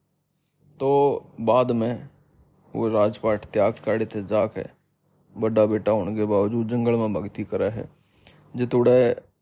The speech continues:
उसकी भेंट नारद मुनि तो वो है, और बाद में दुनिया भर में वो ध्रुव भगत के नाम से मशहूरी पावे है। कहा जाए है कि ब्रह्मा ने यह सारा सांग रचा इस टाइप का कि ध्रुव भगत का जन्म हो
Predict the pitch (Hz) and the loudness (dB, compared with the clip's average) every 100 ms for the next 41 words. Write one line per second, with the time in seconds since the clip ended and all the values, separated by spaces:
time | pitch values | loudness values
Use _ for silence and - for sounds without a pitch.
0 | _ _ _ _ _ _ _ - - 120 | _ _ _ _ _ _ _ -18 -4 -2
1 | 104 107 104 - - 113 104 107 107 107 | 2 0 -2 -6 -12 -2 0 2 0 -2
2 | 110 107 110 - 104 101 117 _ _ _ | -4 -2 -2 -2 -4 -10 -14 _ _ _
3 | _ _ _ - 110 110 120 123 117 110 | _ _ _ -8 -4 2 4 4 2 -4
4 | - - _ _ - 113 117 113 110 101 | -6 -14 _ _ -14 -6 -2 0 0 -2
5 | 98 107 107 - 143 - 107 101 101 - | -2 -2 -4 -6 -10 -6 -2 0 0 -4
6 | - 104 104 101 104 117 - - 113 - | -6 -10 -8 -8 -10 -14 -16 -12 -12 -10
7 | 104 98 - 90 85 - - - _ _ | -12 -10 -6 -2 -2 -4 -12 -20 _ _
8 | _ _ _ _ - 127 120 117 110 123 | _ _ _ _ 0 4 4 4 4 4
9 | 120 120 131 120 123 113 113 113 113 117 | 2 2 2 4 2 4 2 2 -2 -2
10 | 117 113 - 110 110 110 110 - 127 - | -2 -6 -12 -6 -6 -4 -6 -4 -2 -4
11 | - _ _ - 143 - 120 107 - - | -8 _ _ -16 -14 -6 -4 -4 -4 -4
12 | - - _ _ _ _ _ _ - 82 | -4 -8 _ _ _ _ _ _ -8 -4
13 | 104 113 98 - - 110 113 120 110 107 | -2 -2 -4 -4 -6 -4 -4 -2 -2 -4
14 | - | -6